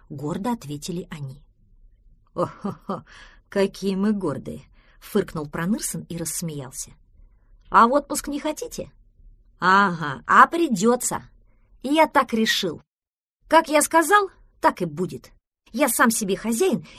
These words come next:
и сам все решаю за всего себя. Вот. И теперь, голубчики, мы едем в отпуск. Очень далеко и очень надолго. Вот так-то». И он торопливо огляделся вокруг.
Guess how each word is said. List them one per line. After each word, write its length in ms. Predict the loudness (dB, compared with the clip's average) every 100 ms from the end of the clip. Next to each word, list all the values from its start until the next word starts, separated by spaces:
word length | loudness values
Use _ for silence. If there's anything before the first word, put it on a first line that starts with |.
| _
и 100 | -2
сам 240 | 0 0 -2
все 180 | 0
решаю 360 | 0 0 0 0
за 120 | 0
всего 300 | -6 -4 -2
себя. 360 | -2 -6 -12 -16 -8
Вот. 320 | -4 -4 -6 _ _ _ -10
И 120 | -10
теперь, 560 | -10 -16 _ -4 -2
голубчики, 800 | -2 -2 -4 -8 -10 -10 -12 -20 -20 _ _ _ _
мы 180 | 0 2
едем 480 | 2 2 0 0 -4
в 140 | -4
отпуск. 580 | -6 -6 -10 -16 -16 -20 _ _ -2
Очень 400 | 0 0 -2 -6
далеко 460 | -6 0 0 0 -4
и 100 | -4
очень 380 | -2 0 0 0
надолго. 460 | -4 -6 -10 -14 -18 -4
Вот 260 | -2 -2 -6
так-то». 300 | -10 -12 -20 -20 _ _ _ _ _ _ 0
И 100 | 2
он 160 | 2
торопливо 460 | 0 -4 -2 -4 -4
огляделся 500 | -4 -6 -6 -8 -8
вокруг. 500 | -10 -12 -14 -16